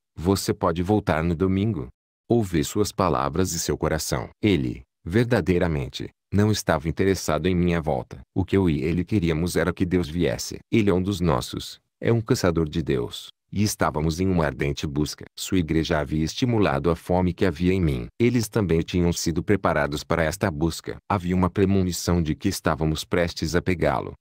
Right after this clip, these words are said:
Uma expressão interessante, não é? Pegá-lo. Realmente é uma expressão impossível. Podemos pegá-lo assim como o leste pode pegar o oeste. Eles estão muito longe um do outro. É como brincar de pega-pega com minha filha. Quando ela chega em casa,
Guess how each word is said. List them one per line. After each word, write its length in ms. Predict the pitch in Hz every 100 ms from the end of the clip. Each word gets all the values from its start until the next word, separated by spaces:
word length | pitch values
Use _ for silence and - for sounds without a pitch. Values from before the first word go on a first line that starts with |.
| -
Uma 160 | 107
expressão 520 | 107 - 104 - 73 78
interessante, 800 | 73 98 92 - 80 62 - - _ _ -
não 240 | 69 71
é? 160 | 85 69 -
Pegá-lo. 520 | 95 78 67 50 - _
Realmente 520 | 92 87 73 71 -
é 40 | 107
uma 120 | 110
expressão 420 | - 104 95 92
impossível. 720 | 98 123 107 - 76 62 58 -
Podemos 480 | 98 104 98 92 90
pegá-lo 440 | - 90 78 80
assim 240 | 78 - 117
como 240 | 123 120
o 40 | 104
leste 400 | 85 87 - -
pode 300 | 98 101 104
pegar 400 | 104 80 73 71
o 60 |
oeste. 560 | 80 71 64 - - - _ -
Eles 280 | 101 92 92
estão 260 | - 98
muito 260 | 95 107 113
longe 340 | 85 78 78
um 100 | 92
do 100 | 87
outro. 460 | 90 69 52 - - -
É 80 | 107
como 300 | - 107 107
brincar 400 | 104 110 92 82
de 140 | 85
pega-pega 680 | - 76 76 80 80 76 78
com 140 | -
minha 240 | 82 80 80
filha. 380 | - 69 55 - -
Quando 280 | 101 92 80
ela 180 | 76
chega 260 | 71 - 85
em 80 | 85
casa, 420 | 78 52 -